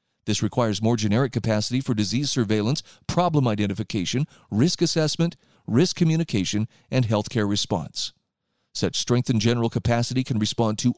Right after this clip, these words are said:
all health emergencies, not just influenza. Resources are scarce and need to be allocated to many competing priorities. Scientific research on a resource allocation is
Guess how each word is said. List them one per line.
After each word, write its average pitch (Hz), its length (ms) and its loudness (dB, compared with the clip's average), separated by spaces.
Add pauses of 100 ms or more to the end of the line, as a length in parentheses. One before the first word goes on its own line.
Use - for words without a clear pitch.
all 143 340 4
health 107 220 2
emergencies, 90 680 -2 (420)
not 98 220 -2
just 113 180 -2
influenza. 113 640 0 (680)
Resources 113 560 2
are 110 60 2
scarce - 500 0 (260)
and 120 160 2
need 202 160 4
to 175 80 2
be 185 160 2
allocated 156 480 0
to - 100 2
many 127 280 2
competing 139 440 0
priorities. 147 760 0 (640)
Scientific 190 580 4
research 143 480 2
on 127 100 4
a 120 60 4
resource 147 480 2
allocation 143 580 0
is 110 160 0